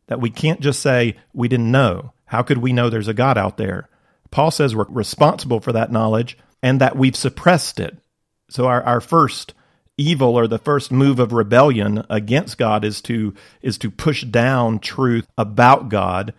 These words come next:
and then to act in whatever way we want to act, which ends up being wicked and ungodly.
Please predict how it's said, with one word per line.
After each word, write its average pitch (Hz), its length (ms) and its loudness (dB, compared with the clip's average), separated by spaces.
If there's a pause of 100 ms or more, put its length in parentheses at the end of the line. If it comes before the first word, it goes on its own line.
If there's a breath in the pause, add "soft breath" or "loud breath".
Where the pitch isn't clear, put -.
(120)
and 120 200 0
then 127 140 2
to 120 220 -2
act 123 420 2
in 117 440 -4
whatever 123 440 0
way 113 160 0
we 107 160 -2
want 110 200 0
to - 120 -8
act, 160 300 -2
which 131 180 -4
ends 135 220 0
up 120 240 -2
being 117 480 -2
wicked 131 400 0
and 117 120 0
ungodly. 110 720 -2